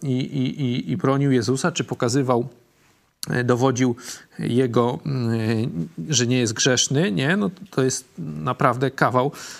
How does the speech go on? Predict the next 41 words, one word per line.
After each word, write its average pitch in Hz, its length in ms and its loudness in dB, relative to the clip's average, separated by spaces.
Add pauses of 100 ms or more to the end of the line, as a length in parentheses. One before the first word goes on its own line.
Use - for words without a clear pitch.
(160)
e, 165 140 0
kawał 123 340 2
rzeczy 208 260 2
on 151 80 2
zrobił, 196 560 2
nie? 147 200 0
A 151 100 -2
to 180 160 0
nie 196 120 0
wystarczy-, 180 540 0
nie 156 140 2
wystarczyło. 165 880 0 (680)
Jezus 165 240 2
do 190 100 2
niego 190 220 2
przychodzi 156 480 2
i 196 40 0
dopyta 202 400 0
się, - 160 -2
"Czy - 140 0
wierzysz?" 147 400 0
Musisz 120 340 -4
uwierzyć, 196 520 0
nie? 143 200 0
On 143 140 0
mówi, 170 260 0
"Wierzę, 147 380 2
Panie", 147 340 2
składa 127 340 0
mu 120 80 -2
pokłon 123 360 -2
wtedy, 123 320 0
nie? 127 180 0
I, 170 240 -2 (480)
e, 139 320 -2
i 196 140 2
w 196 40 0
rzeczywistości 214 600 2
jego 196 160 2
wątek 196 360 0
się 170 260 2